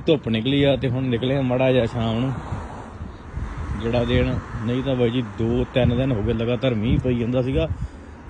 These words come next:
ਤੇ ਠੰਡ ਨੇ ਜਮਾਂ ਐਨ ਸਿਰਾ ਲਾਤਾ ਜਮਾਂ। ਬਹੁਤ ਜ਼ਿਆਦਾ, ਜਿਵੇਂ ਆਪਣੇ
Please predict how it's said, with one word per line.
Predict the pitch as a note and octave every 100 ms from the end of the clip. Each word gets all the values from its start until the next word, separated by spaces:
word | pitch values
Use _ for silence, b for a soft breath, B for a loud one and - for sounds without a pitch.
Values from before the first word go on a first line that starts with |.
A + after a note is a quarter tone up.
| -
ਤੇ | D#3 C3 - -
ਠੰਡ | B2+ D#3 F3
ਨੇ | F#3+ F#3+ E3
ਜਮਾਂ | C#3 D3+ D3+ D3+ D3 -
ਐਨ | D3 D3
ਸਿਰਾ | - A#2+ A2+
ਲਾਤਾ | G#2 F#2 F2 E2+ - - - - - -
ਜਮਾਂ। | D3+ D3+ - - - - - B B B B2 - - - - - - - - - - - - - - - -
ਬਹੁਤ | G#2 D3 D#3+
ਜ਼ਿਆਦਾ, | D3+ D3
ਜਿਵੇਂ | D3+ E3
ਆਪਣੇ | D#3 D#3+ F3+